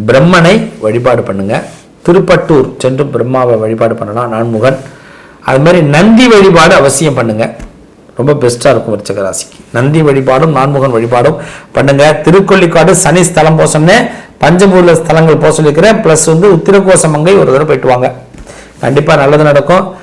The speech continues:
விருச்சிக ராசிக்காரர்கள் உங்க விருப்பங்கள் நிறைவேறக்கூடிய நேரங்கள். விரைவில் உங்களுடைய லைஃப்ல எந்த விதமான கெடுதல்கள் இருந்தாலும் எல்லாம் விலகி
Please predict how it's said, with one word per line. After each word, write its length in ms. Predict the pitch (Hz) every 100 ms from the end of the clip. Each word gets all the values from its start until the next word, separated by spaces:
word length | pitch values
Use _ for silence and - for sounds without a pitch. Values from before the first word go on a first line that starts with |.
| - -
விருச்சிக 340 | 135 147 170
ராசிக்காரர்கள் 580 | 160 151 139 147 139 139
உங்க 140 | 143 131
விருப்பங்கள் 440 | 131 156 147 143
நிறைவேறக்கூடிய 600 | 131 135 143 139 135 131
நேரங்கள். 600 | 131 143 143 165 170 - - - - 139
விரைவில் 680 | 131 156 160 175 - - -
உங்களுடைய 500 | 120 123 120 117 123
லைஃப்ல 360 | 147 151 147
எந்த 480 | 135 127 147 165 175
விதமான 540 | 170 160 160 156 156 147
கெடுதல்கள் 420 | - 147 160 151
இருந்தாலும் 320 | 147 147 147
எல்லாம் 300 | 131 151 156
விலகி 460 | 139 147 160 196